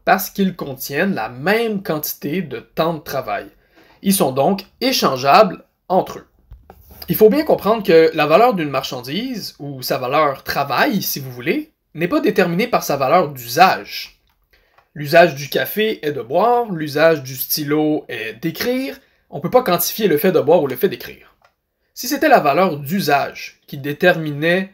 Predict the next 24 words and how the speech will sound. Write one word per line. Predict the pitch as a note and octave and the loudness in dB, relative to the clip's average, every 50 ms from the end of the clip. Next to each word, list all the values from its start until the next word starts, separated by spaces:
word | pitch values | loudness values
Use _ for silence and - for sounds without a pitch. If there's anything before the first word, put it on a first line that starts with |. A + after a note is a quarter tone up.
| _ _ _ _ | _ _ _ _
la | - B2+ A2+ | -8 -8 -6
valeur | A#2+ B2+ D#3 D3+ D3+ D#3 D#3+ E3 E3 D3+ C3+ B2 | 0 2 4 6 8 8 8 8 8 6 4 -2
d'une | B2+ B2 | -6 -12
marchandise, | B2 A#2+ A#2+ - - C3 A#2+ G#2+ G2 G2 - - - - - _ _ _ _ _ _ _ _ _ _ _ _ - | -14 -16 -16 -16 -16 -16 -16 -18 -20 -20 -20 -20 -20 -20 -20 _ _ _ _ _ _ _ _ _ _ _ _ -18
une | - C3+ | -14 -8
bouteille | C#3+ F3 F3 - F3 D3 C#3 | -6 -2 2 2 4 2 2
d'eau | C3 C3+ C#3+ A3+ A#3 | 0 0 0 2 2
vaudrait | F#3 C#3+ E3 E3+ F3 D3 C#3+ A#2+ B2+ E3+ F#3+ - | 0 0 0 0 2 0 0 0 0 0 0 -2
plus | - - F#3 | -4 -4 -2
cher | - - F#3+ F3 G3 G3 | 0 4 4 4 4 2
qu'une | - G#3+ F3+ | 0 -2 2
voiture, | F3 G#3 G#3 G3+ D#4 E4 F#4 C3+ A2+ - - _ _ _ _ _ | 2 2 2 2 0 -2 -2 -2 -4 -8 -14 _ _ _ _ _
puisque | _ - D3 C#3 - - - - C3+ A#2+ | _ -6 -6 -4 -6 -6 -6 -6 -6 -6
s'hydrater | - - - F3+ E3+ F3 - C#3 C3 - A#3+ A#3 | -6 -8 -6 -4 -2 -2 -2 -2 -4 -4 -4 -6
est | F#3 - | -4 -4
clairement | - C#3+ C#3 C#3+ E3+ F#3+ | -4 -4 -2 0 0 0
plus | D#3+ - - F#3+ A3 G#3+ - | 0 -2 0 2 2 2 2
important | D#3 C3+ C3 C3+ - - D#3+ F3 F#3 | 0 -4 -4 -6 -8 -6 -4 -6 -4
que, | F#3 - D3 D#3 E3 C#3+ - - | -2 0 0 0 0 0 -4 -8
euh, | - C3+ B2+ B2+ B2+ B2 C3 C#3+ - _ _ _ _ _ _ | -10 -8 -6 -6 -4 -4 -6 -6 -10 _ _ _ _ _ _
se | - - - D3+ | -10 -6 -4 -2
déplacer | C3 D3 D#3 D3+ - C#3 A#2 - - - B3 A#3 - - _ _ _ - | 0 0 -2 0 0 -2 -2 -2 -2 -2 -2 -2 -4 -6 _ _ _ -16
pour | - B2+ - | -14 -10 -8
survivre. | - C3+ A#2+ B2+ C3 A#2+ G#2+ G2 - | -6 -6 -6 -6 -8 -8 -10 -14 -18